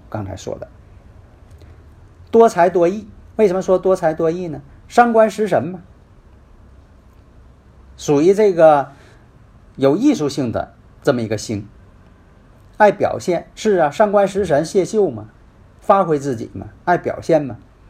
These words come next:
而且伤官食神带官星的人学东西还快，学得还好呢。但是往往呢，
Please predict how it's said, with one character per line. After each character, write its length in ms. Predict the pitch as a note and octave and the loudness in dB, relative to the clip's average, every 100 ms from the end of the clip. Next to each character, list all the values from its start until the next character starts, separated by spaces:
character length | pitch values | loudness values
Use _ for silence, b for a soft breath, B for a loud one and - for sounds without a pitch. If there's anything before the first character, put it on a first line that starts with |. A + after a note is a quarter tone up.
| _ _ _ _ _ - b b - | _ _ _ _ _ -20 b b -2
而 120 | C#3+ | 0
且 140 | G3+ | 2
伤 260 | F#3+ G#3 G3+ | 2 0 2
官 160 | F#3+ | 2
食 220 | F#3+ F3 F#3 | 0 -2 -2
神 180 | E3+ | 0
带 140 | F#3+ F3+ | 0 0
官 200 | F3 E3+ | 0 -2
星 200 | E3 D#3 | -2 -2
的 60 | |
人 180 | D3 C#3 | -2 -2
学 200 | C#3+ E3+ | -2 -6
东 140 | D#3 D#3 | -4 -6
西 60 | |
还 180 | C#3 D3 | -4 -6
快， 400 | - - G#3+ - b b b b b b _ | -4 0 0 -2 b b b b b b _
学 260 | - - F#3+ | -12 0 0
得 80 | G#3 | 2
还 100 | G3+ | 0
好 340 | - - A2+ | -2 -10 -6
呢。 240 | C3 B2 - _ _ _ | -4 -4 -8 _ _ _
但 160 | G3+ | 2
是 80 | E3+ | 4
往 180 | D3 F3 | 2 2
往 220 | F3 - | 2 -4
呢， 140 | B2 | -10